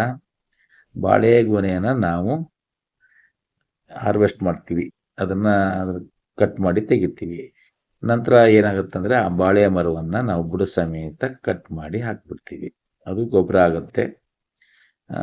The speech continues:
ಅದು ಸಸ್ಯ ಕೂಡ. ಆದ್ರೆ ಆ ಮ-, ಆ ಮರದ ಬಾಳೆ ದಿ-, ಮರದ ಒಳಗಡೆ ಒಂದು ಸ-, ಒಳಗಡೆ ಸೂಕ್ಷ್ಮವಾದಂತ ಒಂದು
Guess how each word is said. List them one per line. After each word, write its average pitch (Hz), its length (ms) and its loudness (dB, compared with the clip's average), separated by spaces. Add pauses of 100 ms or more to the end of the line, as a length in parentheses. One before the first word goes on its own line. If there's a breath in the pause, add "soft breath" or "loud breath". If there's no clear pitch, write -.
(300)
ಅದು 120 160 2
ಸಸ್ಯ - 380 0
ಕೂಡ. 80 220 -4 (920)
ಆದ್ರೆ 117 280 0
ಆ 104 100 2
ಮ-, 98 360 -2
ಆ 98 140 2
ಮರದ 107 760 4
ಬಾಳೆ 107 340 6
ದಿ-, 98 580 0
ಮರದ 107 240 0
ಒಳಗಡೆ 101 880 2 (840 soft breath)
ಒಂದು 90 600 -2 (920)
ಸ-, - 80 -18 (260)
ಒಳಗಡೆ 98 300 2
ಸೂಕ್ಷ್ಮವಾದಂತ 95 1080 -2 (800)
ಒಂದು 90 360 -4